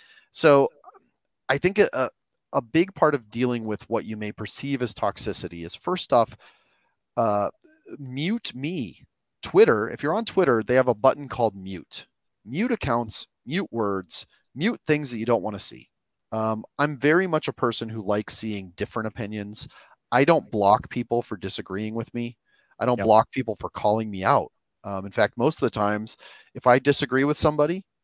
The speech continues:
Speaker 1: I'll give them a follow. But there is a line between that and bullying. There's a line
Speaker 2: Yep.
Speaker 1: between, you know, disagreeing and being a, a vampire. If you ever heard that term, like an energy vampire, you
Speaker 2: Yep.
Speaker 1: suck people's energy.
Speaker 2: Yep.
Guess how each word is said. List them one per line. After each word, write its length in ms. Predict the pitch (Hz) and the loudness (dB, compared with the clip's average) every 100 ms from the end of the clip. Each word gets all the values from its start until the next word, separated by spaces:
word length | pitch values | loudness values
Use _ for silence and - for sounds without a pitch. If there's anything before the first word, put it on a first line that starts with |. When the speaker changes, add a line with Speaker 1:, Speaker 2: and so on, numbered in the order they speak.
| _ - | _ 0
Speaker 1:
I'll 100 | 123 | 0
give 260 | 110 120 | 0 0
them 160 | 117 110 | 0 -4
a 60 | |
follow. 420 | 101 113 104 78 - _ _ _ _ _ _ _ _ - - _ _ _ _ | -2 0 0 -2 -8 _ _ _ _ _ _ _ _ -20 -20 _ _ _ _
But 100 | 127 | 2
there 120 | 156 | 4
is 100 | 165 | 6
a 60 | 143 | 6
line 420 | 127 131 139 127 | 6 6 4 0
between 380 | 113 - 107 101 | -6 -8 -8 -2
that 320 | 104 104 98 | 0 0 -2
and 520 | 113 98 98 90 - - _ _ | -6 -10 -10 -12 -14 -14 _ _
bullying. 540 | 110 104 110 113 113 113 _ - | -6 -4 -6 -8 -12 -16 _ -16
There's 140 | 98 | -10
a 40 | 95 | -4
line 300 | 98 107 107 | -2 -2 -4
Speaker 2:
Yep. 40 | |
Speaker 1:
between, 520 | 101 - 101 95 92 _ | -8 -10 -10 -10 -14 _
you 120 | - 101 | -14 -12
know, 100 | 95 | -10
disagreeing 840 | 92 107 110 - 101 101 104 110 | -8 -6 -6 -6 -6 -4 -6 -6
and 240 | - 104 98 | -10 -14 -10
being 240 | 95 90 | -10 -10
a, 280 | 90 85 90 - | -12 -12 -14 -16
a 80 | |
vampire. 840 | 98 - 95 107 - 117 120 127 151 _ _ _ | -14 -10 -8 -8 0 2 2 0 -6 _ _ _
If 60 | |
you 80 | 101 | -8
ever 140 | 95 | -6
heard 160 | 98 101 | -6 -4
that 160 | 95 - | -4 -4
term, 280 | 98 98 | -6 -6
like 140 | 98 87 | -6 -10
an 100 | 73 | -14
energy 380 | - 92 98 101 | -12 -10 -8 -8
vampire, 540 | 95 101 98 107 101 107 | -6 -6 -4 -2 -2 -4
you 120 | 82 | -6
Speaker 2:
Yep. 100 | 104 | -4
Speaker 1:
suck 120 | 95 - _ | -4 -4 _
people's 260 | - - | -16 -10
energy. 400 | 90 101 101 113 - - - - | -8 -8 -8 -10 -10 -18 -20 -10
Speaker 2:
Yep. 160 | 101 | -8